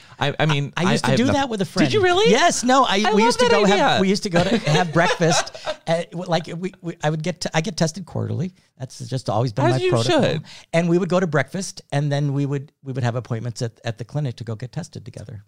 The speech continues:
Speaker 1: I love that.
Speaker 2: Yeah, it was a friend thing we did.
Speaker 1: Oh,
Speaker 2: Yeah, and that
Speaker 1: testing with friends. I, and, and you know what? That seems like, not only because time, I think we're a little bit over, but that's fine because we've had a lovely conversation. But I think that is what we will end on today. We always like to give someone, like,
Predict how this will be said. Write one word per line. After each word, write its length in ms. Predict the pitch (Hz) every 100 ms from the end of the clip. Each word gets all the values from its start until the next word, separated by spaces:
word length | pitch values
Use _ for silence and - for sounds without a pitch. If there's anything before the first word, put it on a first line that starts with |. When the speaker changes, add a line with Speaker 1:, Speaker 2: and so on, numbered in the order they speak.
| _
Speaker 1:
I 80 | 175
love 300 | 175 147 -
that. 260 | 104 -
Speaker 2:
Yeah, 360 | 349 359 339 254
it 60 | 190
was 120 | 160
a 60 |
friend 360 | 160 190 190 170
thing 200 | 113 107
we 80 | 95
did. 260 | - - - _ _ _
Speaker 1:
Oh, 600 | 170 147 123 120 135 196 214
Speaker 2:
Yeah, 400 | 359 339 269 165
and 100 | 143
that 80 | 156
Speaker 1:
testing 440 | - 185 - 175
with 140 | 180 190
friends. 220 | - - -
I, 80 | -
and, 400 | - 156 160 -
and 140 | 175
you 40 | 180
know 80 | 185
what? 120 | 175
That 220 | 175 180
seems 180 | 202 202
like, 320 | 185 156 - -
not 160 | 127
only 160 | 127 113
because 240 | 107 120
time, 320 | - 131 104 104
I 40 |
think 160 | 117 101
we're 120 | 104 _ -
a 80 | 117
little 200 | 113 107
bit 100 | 107
over, 240 | 104 104
but 160 | 98 -
that's 220 | 104 -
fine 260 | 110 101
because 260 | 101 98 107
we've 120 | 110
had 140 | 110 101
a 20 |
lovely 220 | 101 98
conversation. 580 | 113 92 101 104 98 107
But 100 | 107
I 80 | 113
think 180 | 139
that 120 | 123 117
is 200 | 113 98 - - -
what 240 | 139 123
we 100 | 170
will 200 | 143 131
end 240 | 127 156 131
on 160 | 107
today. 340 | 104 104 98 101
We 120 | 113
always 160 | 117
like 100 | 117
to 80 | 117
give 140 | 117 -
someone, 380 | 123 113 110
like, 260 | 107 101 -